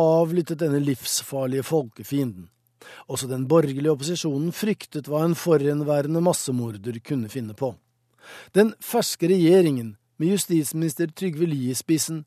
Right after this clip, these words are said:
ga etter hvert etter for presset og internerte den røde fare på gården Sundby på Hurumlandet,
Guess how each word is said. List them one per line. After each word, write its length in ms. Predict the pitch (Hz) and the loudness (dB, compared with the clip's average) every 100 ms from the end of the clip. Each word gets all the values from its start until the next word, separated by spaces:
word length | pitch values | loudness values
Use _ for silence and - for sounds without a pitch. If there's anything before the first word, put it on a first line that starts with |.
| _ _ _ | _ _ _
ga 520 | 151 135 175 190 175 - | -8 2 4 6 2 -2
etter 240 | 180 202 | 0 0
hvert 320 | 123 120 - _ _ - | 0 -8 -16 _ _ 0
etter 500 | 202 _ 214 180 120 _ | 0 _ 2 4 2 _
for 240 | - 98 - | -12 -12 -4
presset 420 | 165 165 175 160 _ _ _ 165 | -2 0 -2 -6 _ _ _ 2
og 120 | 196 | 4
internerte 960 | 202 - 220 196 170 170 175 - 170 131 | 4 4 6 6 6 6 4 2 -2 0
den 180 | 151 170 180 | 2 4 4
røde 520 | 196 185 120 104 135 | 4 2 2 -6 -8
fare 460 | - 190 147 127 139 | 0 2 2 -2 -6
på 120 | 127 123 | -8 -10
gården 280 | 113 107 - | -10 -10 -4
Sundby 480 | 185 175 123 104 104 | 0 0 0 -6 -12
på 160 | 85 135 | -6 0
Hurumlandet, 680 | 165 165 165 165 165 165 | 2 2 2 0 -2 -6